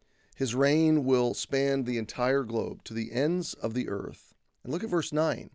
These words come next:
And they that dwell in the wilderness shall bow before him, and his enemies shall list uh, lick the dust. I don't know what's wrong with my enunciation lately. I keep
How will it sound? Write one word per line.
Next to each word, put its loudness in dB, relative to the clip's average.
And 0
they 10
that 6
dwell 6
in 2
the 2
wilderness 2
shall -2
bow 2
before -4
him, -10
and -2
his 0
enemies 2
shall 2
list 0
uh, 4
lick 6
the 2
dust. 2
I -2
don't -4
know 0
what's -2
wrong -2
with -6
my -4
enunciation 0
lately. -6
I -4
keep -12